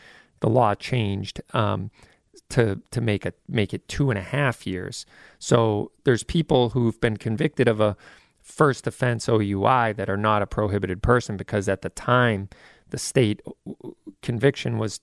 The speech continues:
two, you know, two and a, two years, not two and a half. So it's a true misdemeanor. So you would be eligible to get it. So I would, I would just call the court and try to figure it out and find out what the outcome of it, 'cause a lot of people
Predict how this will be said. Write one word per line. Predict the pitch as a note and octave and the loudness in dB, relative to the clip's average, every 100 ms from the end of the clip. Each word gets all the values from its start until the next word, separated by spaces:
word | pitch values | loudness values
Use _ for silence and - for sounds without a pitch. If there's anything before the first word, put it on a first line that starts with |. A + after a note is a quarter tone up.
| - | -14
two, | - - | -10 -8
you | - C3 | -2 -2
know, | F#2+ F2 | -2 -4
two | - C3 | -2 0
and | G#2 | 0
a, | - - | -4 -2
two | E3+ D#3+ | 4 4
years, | G2+ F2+ - | 4 -2 -2
not | A2+ G2+ | 0 0
two | - | -2
and | A2+ | -4
a | F#2+ | -4
half. | A#2+ B2 E2+ - - - - - | -2 -2 -4 -12 -20 -20 -20 -4
So | - | 2
it's | G#2+ | 2
a | - | 0
true | - B2+ | 0 2
misdemeanor. | G#2+ A#2 - A2+ G#2 G2+ | 4 2 0 -2 0 -2
So | - | -2
you | G#2+ G2+ | -2 2
would | G#2+ G#2 | 2 2
be | G2 | 0
eligible | F#2 F#2+ G2 G2 | 2 0 0 -4
to | F#2+ | -4
get | A#2+ A2+ | 0 2
it. | F#2+ - | 2 -4
So | A2+ | 0
I | G2+ C3 | 2 2
would, | B2 - - - - - | 0 -4 -20 -20 -14 0
I | C#3 | 2
would | D#3 | 4
just | D3 - | 0 0
call | C3+ B2+ C3 A#2 - _ - | -2 2 0 0 -6 _ -8
the | G2 | -6
court | - A2+ A2 - _ _ _ - - - | 0 2 2 -2 _ _ _ -20 -14 -2
and | A#2+ G2+ F#2+ | 0 0 -4
try | - A#2 | 0 0
to | G2 | 0
figure | - - A#2+ G#2+ F#2+ | -6 -2 -2 0 0
it | |
out | G#2 G#2+ A2 | 2 2 2
and | A2+ G2 | -2 -8
find | - A2 G#2 | -2 0 2
out | G#2 G2+ | 2 2
what | A2 G2+ | 0 0
the | - G2+ G#2 - - _ _ - | -2 -6 -6 -14 -20 _ _ 0
outcome | B2 A#2 A#2 G#2 | 0 0 -2 0
of | G2 | 0
it, | G2+ G#2 _ | 0 -2 _
'cause | - A2 - - - _ - | -2 -2 -2 -12 -20 _ -2
a | A#2 | 2
lot | C#3+ D#3+ | 4 2
of | |
people | - C3 B2+ A2+ A2 E4+ - | 0 0 2 2 0 -4 -14